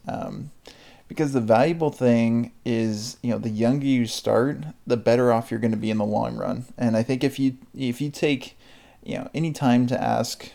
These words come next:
you know, whether it's your parents, your grandparents, anyone around you, if you ask them about kind of their financial experiences, I, I would almost guarantee that one of the things they would talk about would be like,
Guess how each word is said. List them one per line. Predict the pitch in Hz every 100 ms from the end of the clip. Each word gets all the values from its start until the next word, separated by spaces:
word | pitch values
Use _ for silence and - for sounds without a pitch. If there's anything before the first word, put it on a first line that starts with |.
| - -
you | 113
know, | 110 110 123 -
whether | 117 110
it's | 104 110
your |
parents, | - 135 127 123 123
your | 120
grandparents, | 117 117 120 120 113 123
anyone | 123 117
around | 107 110 117 135
you, | 147 180 208 - - - - -
if | 139 135
you |
ask | 135 139 -
them | 135 131 131 123
about | 123 120 113
kind | - 117
of |
their | 113 123
financial | - 113 113 120 123 117
experiences, | 107 - 104 110 131 147 160 170 170 - _ - - - _ _ - -
I, | - - _ _ _ _
I | 101
would | 120 123 117 - - -
almost | 143 151 147 135 135
guarantee | 131 127 113 - 120 113
that | 107 110
one | 113 113
of | 110
the |
things | 120 110
they | 113
would | 107
talk | 113 110 117
about | 110
would | 107
be | 110 107
like, | 110 -